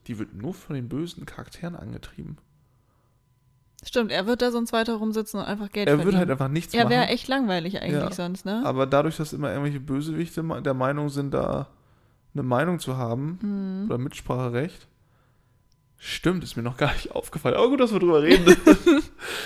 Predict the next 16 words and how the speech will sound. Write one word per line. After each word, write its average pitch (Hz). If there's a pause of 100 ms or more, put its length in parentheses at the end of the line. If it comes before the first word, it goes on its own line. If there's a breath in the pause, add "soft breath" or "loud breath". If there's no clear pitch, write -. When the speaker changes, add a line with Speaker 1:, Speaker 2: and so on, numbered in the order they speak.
(300 loud breath)
Speaker 1:
Ähm, 135
in 139
dem 143
Fall 123 (1800)
sind's 117
hauptsächlich 127
die 123
Bösewichte, 113
die 143 (800)
tatsächlich 120 (720)
das -
Ganze 120 (1600)
antreiben. 123 (380)
Speaker 2:
Ja, 220
die 208
Böse-, 247